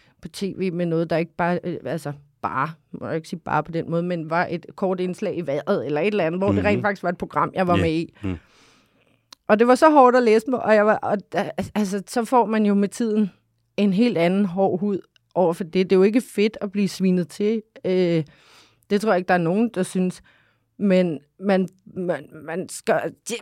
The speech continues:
Speaker 1: jeg har brugt meget tid på ligesom at vende den om og være sådan, "Hvor er jeg glad for, at det ikke er mig, der har behov for at sidde og skrive, at den person er dum at høre på, eller grim at se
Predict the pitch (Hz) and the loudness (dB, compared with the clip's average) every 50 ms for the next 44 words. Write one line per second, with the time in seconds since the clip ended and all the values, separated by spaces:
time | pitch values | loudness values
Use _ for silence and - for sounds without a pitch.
0 | - - 240 233 262 277 233 254 285 294 302 302 294 294 285 - 320 285 220 277 | -12 -14 -4 0 0 0 4 4 4 4 6 6 6 6 4 2 -4 -2 2 2
1 | 285 240 240 247 254 247 214 196 220 226 247 254 269 285 202 196 - - 208 214 | 2 2 4 4 2 2 2 2 2 2 2 2 4 4 2 2 2 0 0 2
2 | 214 196 190 - - 202 190 160 - _ _ _ _ - - 156 156 180 170 170 | 2 2 2 0 -2 -2 -2 -2 -6 _ _ _ _ -6 -4 -2 -2 -2 -2 -2
3 | 156 156 147 185 156 170 160 165 170 151 151 160 151 - 185 175 175 - - 151 | -2 -2 -2 -2 -2 -2 -2 -2 -2 0 0 -2 -2 -2 -4 -4 -4 -8 -8 -8
4 | 160 160 156 147 147 - 156 - 143 - - 160 156 156 147 - _ _ _ _ | -4 -2 -2 -2 -2 -4 -6 -6 -6 -6 -4 -4 -2 -4 -4 -8 _ _ _ _
5 | _ _ _ _ _ _ _ _ _ _ _ - 170 156 - - 170 165 160 160 | _ _ _ _ _ _ _ _ _ _ _ -6 -6 -6 -4 -4 -2 0 0 0
6 | 156 143 - _ - - 151 135 165 160 113 - - 151 143 143 160 147 127 113 | -2 -4 -8 _ -8 -8 -6 -2 -2 -4 -4 -4 -8 -8 -6 -4 -6 -6 -6 -10
7 | - - _ _ _ _ _ _ _ - 147 147 143 165 151 - 147 151 139 151 | -14 -18 _ _ _ _ _ _ _ -6 -6 -4 -2 -4 -4 -4 -6 -6 -4 -4
8 | 147 139 160 147 - 139 139 - 156 156 - - 151 - 156 147 | -4 -4 -4 -6 -6 -6 -8 -4 -6 -6 -6 -8 -10 -10 -10 -10